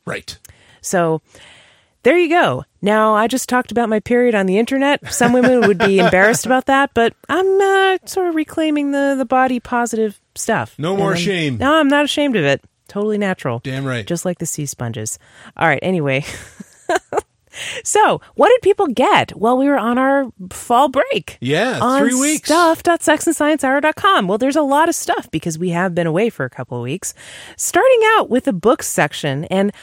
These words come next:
Speaker 2: uh, the first book, I saw the title and I was like, "Oh, hell yeah." It's called A Rule Is to Break,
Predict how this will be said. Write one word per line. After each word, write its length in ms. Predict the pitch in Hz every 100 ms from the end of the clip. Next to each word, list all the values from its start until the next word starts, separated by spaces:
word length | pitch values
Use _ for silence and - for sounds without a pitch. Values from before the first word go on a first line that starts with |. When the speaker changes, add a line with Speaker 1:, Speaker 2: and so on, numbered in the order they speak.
| - - _ _
Speaker 2:
uh, 120 | - 190
the 260 | 185 214 285
first 340 | 440 440 -
book, 240 | 277 - - _
I 100 | 214
saw 240 | 226 302
the 80 | 302
title 400 | 220 202 202 196 196
and 120 | 185
I 60 | 190
was 140 | 185
like, 180 | 190 165
"Oh, 180 | 175 165
hell 260 | 151 180 156
yeah." 300 | 120 104 - _ _ - - -
It's 220 | 262 -
called 400 | - 302 277 240 - _ _ _ -
A 80 | 214
Rule 460 | 208 262 339 392
Is 240 | 381 311 -
to 100 | 226
Break, 480 | 165 180 160 147